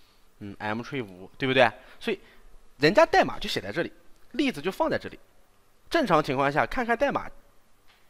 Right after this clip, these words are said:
理论上就，就怎么样，就会写，实际上都是这样子的，对吧？你出去工作以后呢，不就是别人代码也是写成这个样子吗？然后你要学会抄别人代码，知道吧？啊，这个技能还是蛮重要的一个技能啊，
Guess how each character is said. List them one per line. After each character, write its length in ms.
理 120
论 160
上 180
就， 380
就 140
怎 100
么 60
样， 120
就 120
会 100
写， 220
实 120
际 40
上 140
都 100
是 100
这 80
样 140
子 100
的， 60
对 100
吧？ 160
你 80
出 120
去 80
工 160
作 160
以 80
后 200
呢， 200
不 80
就 120
是 100
别 200
人 80
代 140
码 160
也 160
是 80
写 140
成 120
这 60
个 80
样 160
子 60
吗？ 160
然 100
后 60
你 100
要 80
学 160
会 120
抄 180
别 100
人 80
代 100
码， 200
知 60
道 120
吧？ 80
啊， 200
这 120
个 80
技 140
能 100
还 60
是 80
蛮 160
重 160
要 100
的 80
一 60
个 80
技 100
能 140
啊， 160